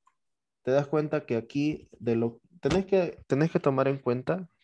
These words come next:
que lo que está aquí arriba te tiene que resultar de alguna forma de multiplicar cruzado, ¿no ves? A ver, ¿no? ¿Dónde hay puntero acá? ¿Hay puntero?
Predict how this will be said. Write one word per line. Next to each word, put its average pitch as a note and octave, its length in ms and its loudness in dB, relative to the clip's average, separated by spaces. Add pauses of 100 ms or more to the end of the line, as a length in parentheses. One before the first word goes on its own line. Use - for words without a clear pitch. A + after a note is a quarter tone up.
que A2 120 2
lo A2 140 0
que - 100 -4
está A#2 220 0
aquí B2+ 180 2
arriba B2 560 0 (1200)
te B2 80 4
tiene E3+ 400 6
que B2 180 2
resultar A#2 1000 -2 (340)
de A2+ 160 0
alguna C3+ 360 -2
forma C3 640 -4 (720)
de A#2+ 100 0
multiplicar A2+ 640 -2
cruzado, A#2 540 4
¿no F2 160 -6
ves? D#3 160 -8 (580)
A A#2 80 -14
ver, G#2 220 -10
¿no? A#2 160 -10
¿Dónde A#2 240 -6
hay G#2+ 60 -6
puntero G#2+ 560 -12
acá? A#2+ 360 -16 (200)
¿Hay A#2+ 100 -14
puntero? C#3 500 -14